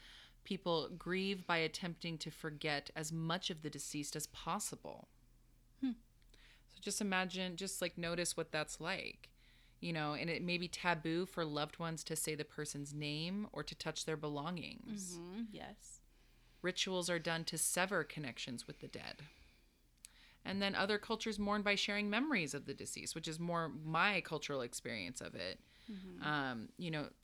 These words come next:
Speaker 1: people in the Akan region of Ghana often hold elaborate funerals, which may cost a full year's income. The deceased are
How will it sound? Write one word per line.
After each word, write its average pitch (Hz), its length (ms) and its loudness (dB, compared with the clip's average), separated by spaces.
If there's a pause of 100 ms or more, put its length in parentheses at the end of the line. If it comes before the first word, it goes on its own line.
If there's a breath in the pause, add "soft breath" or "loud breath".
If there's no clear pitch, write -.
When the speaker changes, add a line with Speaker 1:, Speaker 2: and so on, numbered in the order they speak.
(280)
Speaker 1:
people 170 680 4
in 160 180 0
the 156 80 2
Akan 156 400 0
region 156 300 -2
of 143 240 -2
Ghana 143 500 2 (120)
often 156 320 2
hold 151 240 -4
elaborate 147 440 0
funerals, 180 480 0
which 160 140 -6
may 170 100 0
cost - 320 -2
a 156 40 -2
full 165 300 -2
year's 151 320 -2
income. - 640 -6 (720 soft breath)
The 175 80 0
deceased 165 400 0
are 123 160 2